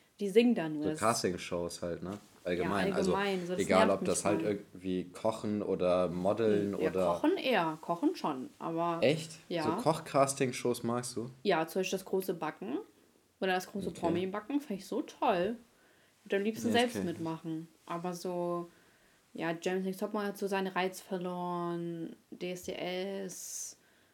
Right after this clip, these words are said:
Speaker 1: ähm, Supertalent.
Speaker 2: Hm, Bachelor ist doch theoretisch auch eine Castingshow,
Speaker 1: Oh, find
Speaker 2: oder?
Speaker 1: ich auch ganz schrecklich, das kann ich mir gar nicht mehr geben. Also es hat, ich hab da,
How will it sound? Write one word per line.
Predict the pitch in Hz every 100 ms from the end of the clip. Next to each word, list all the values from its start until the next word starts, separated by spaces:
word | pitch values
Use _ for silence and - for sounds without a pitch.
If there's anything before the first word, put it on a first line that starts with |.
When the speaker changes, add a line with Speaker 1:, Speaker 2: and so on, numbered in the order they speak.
| _
Speaker 1:
ähm, | - 175 170 165 165 160 156 156 _ _ _ _ -
Supertalent. | 190 202 190 190 180 175 175 175 175 170 170 170 _ -
Speaker 2:
Hm, | 101 90 90 95
Bachelor | 104 - 123
ist | 113
doch | 107
theoretisch | - 107 104 104
auch | -
eine | 107
Castingshow, | 85 90 82 80 82 -
Speaker 1:
Oh, | 87 82
find | 85
Speaker 2:
oder? | 117
Speaker 1:
ich |
auch | 165
ganz | - 180
schrecklich, | - - 175 - 160
das | -
kann | 175
ich |
mir | 170
gar | 160 160
nicht | 160
mehr | 165
geben. | 151 151 156 160 160 _ _ _ -
Also | 180
es | -
hat, | -
ich | 170 185
hab | 175
da, | -